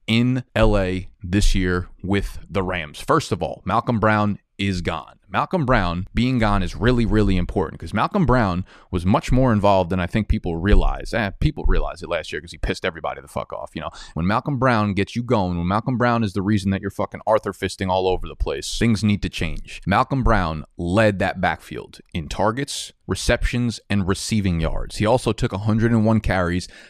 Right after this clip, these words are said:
nineteen of them being red zone carries, nine of them being goal line carries. There are so many valuable touches to be had by Cam Akers. So you're talking about the guy who led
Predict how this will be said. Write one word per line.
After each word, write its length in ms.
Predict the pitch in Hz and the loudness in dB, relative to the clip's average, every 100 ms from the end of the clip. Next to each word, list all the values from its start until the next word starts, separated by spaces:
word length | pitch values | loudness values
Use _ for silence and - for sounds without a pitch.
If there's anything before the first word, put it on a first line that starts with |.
| - | -4
nineteen 580 | 87 104 127 - - 120 | 2 2 2 2 4 4
of 140 | 107 | 4
them 180 | 104 104 | 4 6
being 380 | 95 98 98 87 - - - | 6 6 4 2 -4 -12 -2
red 160 | 92 85 | -2 0
zone 200 | 85 - | 0 0
carries, 460 | - 67 64 - - - 85 | 0 -4 -8 -12 -16 -10 -2
nine 340 | 95 147 156 | 2 2 4
of 140 | 113 | 4
them 260 | 104 107 107 - - | 6 6 4 0 -4
being 380 | 104 113 110 101 | -2 0 2 2
goal 200 | 107 113 | 4 4
line 220 | 104 92 85 | 4 2 0
carries. 440 | 80 71 - - | -2 -4 -8 -2
There 160 | 110 101 | 0 0
are 80 | |
so 280 | - - 131 | -2 -2 0
many 280 | 131 117 113 | 2 0 0
valuable 500 | 92 92 101 104 113 | 0 0 0 0 -2
touches 440 | - 92 120 113 - | 0 0 0 -4 -4
to 120 | 110 | -4
be 120 | 104 | -2
had 340 | 98 92 90 | 0 0 0
by 120 | 82 80 | -4 -4
Cam 300 | - 85 82 | -4 -4 -4
Akers. 360 | 76 78 - | -4 -6 -6
So 80 | 101 | -4
you're 80 | 104 | 0
talking 240 | 131 123 | 0 0
about 200 | 120 107 | 0 -2
the 60 | 95 | -2
guy 200 | 87 98 | -2 -2
who 140 | 92 | -4
led 320 | 92 104 127 | -2 -2 -2